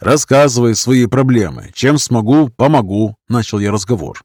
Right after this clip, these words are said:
«Да зачем тебе мои проблемы? Я же тебя посадить хотел.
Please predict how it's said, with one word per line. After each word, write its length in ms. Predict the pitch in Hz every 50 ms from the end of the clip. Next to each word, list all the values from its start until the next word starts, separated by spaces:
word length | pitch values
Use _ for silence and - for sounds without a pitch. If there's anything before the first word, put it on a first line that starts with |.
| _ _ _ _ _ _ -
«Да 280 | - 156 185 190 135
зачем 600 | - 139 135 180 190 180 - - 277 285 285 262 214
тебе 300 | - 143 131 156 208 240
мои 300 | 214 160 147 170 202 208
проблемы? 680 | - 160 156 135 120 120 139 156 151 120 85 65 53 -
Я 200 | 101 165 202 170
же 120 | 139 139
тебя 260 | 131 160 160 180 180
посадить 480 | 175 196 185 - 208 196 190 214 208 -
хотел. 500 | - - 170 135 - 151 135 123 110